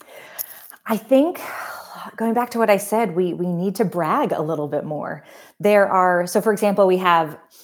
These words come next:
idex, but then from the people that worked at idex for a long time, you then saw a cluster of other startups form from Covet-, First Vets First Choice, Covetrus,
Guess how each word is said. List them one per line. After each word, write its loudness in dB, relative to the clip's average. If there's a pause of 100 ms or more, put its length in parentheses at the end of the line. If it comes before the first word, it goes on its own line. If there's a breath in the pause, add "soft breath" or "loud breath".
(300 loud breath)
idex, 2
but -2
then -2
from 0
the -2
people -4
that 2
worked -2
at -2
idex -2
for -4
a -2
long -6
time, -6
you 0
then -4
saw 0
a -6
cluster -4
of -4
other -6 (360)
startups -2
form -6
from -4
Covet-, -4 (180)
First 0
Vets 0
First -8
Choice, -2
Covetrus, -4